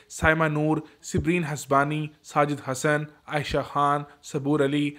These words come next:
सैयद टीपू, नाहिर शबीर और मरियम अंसारी। इस ड्रामे का आधा हिस्सा इस ड्रामे की राइटर फायजा इफ्तिखार की वालदा की सच्ची कहानी पर मबनी है, जिसमें इन्होंने अपनी वालदा को ट्रिब्यूट पेश किया कि इन्होंने कैसे मुश्किल वक्त में ज़माने का सामना करके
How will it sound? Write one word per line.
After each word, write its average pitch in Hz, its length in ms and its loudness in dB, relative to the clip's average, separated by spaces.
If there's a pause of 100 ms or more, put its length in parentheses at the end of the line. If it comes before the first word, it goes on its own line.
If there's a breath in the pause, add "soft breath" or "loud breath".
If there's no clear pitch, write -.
(140 loud breath)
सैयद 180 340 0 (120)
टीपू, 165 500 2 (280 loud breath)
नाहिर 156 500 0
शबीर 160 600 0 (140)
और 170 100 -2
मरियम 180 380 2
अंसारी। 131 460 -2 (140)
इस 139 160 -8
ड्रामे 139 260 0
का 151 140 2
आधा 139 360 2
हिस्सा 147 440 2 (240 loud breath)
इस 185 120 -2
ड्रामे 202 300 6
की 214 140 0
राइटर 160 360 2
फायजा 151 280 0
इफ्तिखार 156 440 0
की 156 180 -4
वालदा 131 340 -2
की 156 140 -8
सच्ची - 400 -8
कहानी 143 400 -4
पर 160 160 -2
मबनी 117 280 -8
है, 120 220 -6 (320 soft breath)
जिसमें 135 380 -4 (300 loud breath)
इन्होंने 196 200 2
अपनी 196 220 -2
वालदा 151 300 4
को 175 100 -2
ट्रिब्यूट 151 560 0
पेश 131 220 0
किया 123 300 -2 (340 loud breath)
कि 151 80 -4
इन्होंने 151 280 2
कैसे 175 420 0
मुश्किल 160 320 -4
वक्त 151 320 0
में 120 180 -2 (280 soft breath)
ज़माने 139 360 2
का 151 120 2
सामना 147 360 0
करके 151 460 -2